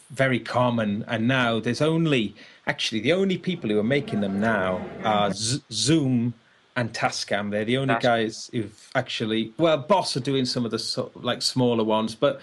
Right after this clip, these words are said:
Speaker 1: you know, like, serious, you know, to be able to r-, record with multiple inputs. And, um, presumably they're the only people making them because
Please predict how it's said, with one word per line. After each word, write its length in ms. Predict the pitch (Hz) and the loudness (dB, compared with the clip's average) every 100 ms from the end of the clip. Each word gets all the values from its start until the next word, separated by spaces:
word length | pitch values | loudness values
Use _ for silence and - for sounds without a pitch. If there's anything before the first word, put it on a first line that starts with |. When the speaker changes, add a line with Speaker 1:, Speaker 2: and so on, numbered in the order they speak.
| - - - | -16 -20 -2
Speaker 1:
you 80 | 170 | 0
know, 80 | |
like, 160 | 117 120 | 2 0
serious, 720 | - 202 165 143 127 - - | 0 2 4 2 0 -4 -2
you 80 | 160 | 0
know, 100 | 123 - | 0 -4
to 80 | - | -4
be 120 | 127 139 | 2 2
able 160 | 131 | 0
to 140 | - 127 123 _ _ _ | 0 -2 -2 _ _ _
r-, 140 | 127 123 | -6 -4
record 360 | 123 - 135 117 | -6 -2 0 2
with 220 | 117 - | 0 2
multiple 600 | 135 127 117 - 123 113 - | 0 0 -2 0 0 0 0
inputs. 540 | 120 - 110 - - | 0 0 -2 -2 0
And, 160 | 127 135 | 2 4
um, 300 | 135 135 - - - - | 2 0 -4 -10 -12 -2
presumably 680 | - 143 208 143 107 107 104 - | 0 4 4 2 2 0 0 2
they're 160 | 117 120 | 4 4
the 140 | 123 | 4
only 120 | 131 | 2
people 220 | 117 113 | 0 -2
making 380 | 110 117 113 117 | 0 0 0 -2
them 100 | 107 | -4
because 460 | 104 - 110 - | -4 -4 -6 -6